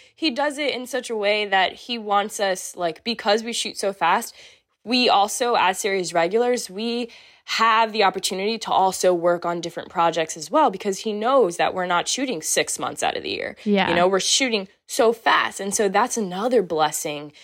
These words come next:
Speaker 1: with working with Tyler Perry and everyone on the T-, Tyler Perry Studios team, because they know this and they don't, they don't hoard their, their,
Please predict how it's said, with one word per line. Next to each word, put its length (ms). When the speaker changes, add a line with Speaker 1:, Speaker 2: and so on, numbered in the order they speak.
Speaker 1:
with 320
working 260
with 100
Tyler 280
Perry 380
and 140
everyone 320
on 120
the 80
T-, 260
Tyler 200
Perry 200
Studios 420
team, 240
because 320
they 160
know 280
this 220
and 160
they 160
don't, 340
they 120
don't 240
hoard 480
their, 260
their, 400